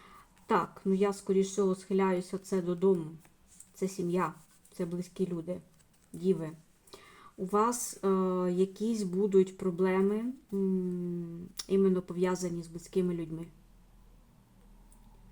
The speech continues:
А, ваші, е, іменно родичі. Це сім'я, це рідний д-, черва. Це, е, іменно, це загальна карта,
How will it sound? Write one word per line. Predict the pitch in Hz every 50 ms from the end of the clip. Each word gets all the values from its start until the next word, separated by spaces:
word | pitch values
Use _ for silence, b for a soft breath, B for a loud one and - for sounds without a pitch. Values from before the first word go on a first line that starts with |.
| b b b b b b b - - -
А, | 190 185 180
ваші, | 170 175 190 202 214 214 - 202
е, | 185 - - - 165 175 180 175 175 170 170 170 170 170 - -
іменно | 190 196 202 196 190 180 180 175 175 170 165 170 - - - - - - _ - - -
родичі. | - 180 185 190 175 175 170 - - - 160 165 - - _ _ -
Це | - - 208
сім'я, | 208 - 208 190 175 165 165 160 165 - _
це | - - 190
рідний | 175 185 196 190 190 190
д-, | 185 180 175 190 - - - - - - 202 -
черва. | - - - 190 185 170 175 180 - _ B B B B B B B B B B B B B B -
Це, | - - - 220 208 208 208 202 196 - -
е, | 185 185 180 180 180 175 175 175 175 -
іменно, | - 190 208 208 202 196 196 190 185 185 185 180 180 175 175 - - - _ -
це | - 220 202
загальна | 185 196 190 196 190 180 175 175 175
карта, | - - 196 214 262 277 - - 175